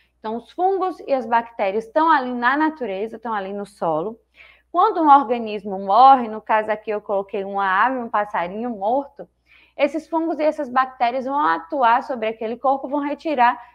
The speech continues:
deles, dele os nutrientes que existiam ali. Eles pegam esses nutrientes que estavam nesse organismo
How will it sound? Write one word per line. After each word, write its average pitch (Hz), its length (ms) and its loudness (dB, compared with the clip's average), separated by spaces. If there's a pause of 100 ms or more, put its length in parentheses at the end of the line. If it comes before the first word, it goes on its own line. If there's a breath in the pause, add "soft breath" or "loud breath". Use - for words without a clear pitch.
(120 loud breath)
deles, 269 640 0 (100)
dele 240 480 0
os 294 220 -2
nutrientes 320 720 -4
que - 120 -10
existiam 277 500 -6
ali. 302 340 -2 (360 soft breath)
Eles 254 240 -4
pegam 311 340 0
esses 285 220 -6
nutrientes 247 560 -8
que - 100 -10
estavam 294 640 2
nesse 233 340 -4
organismo 190 680 -8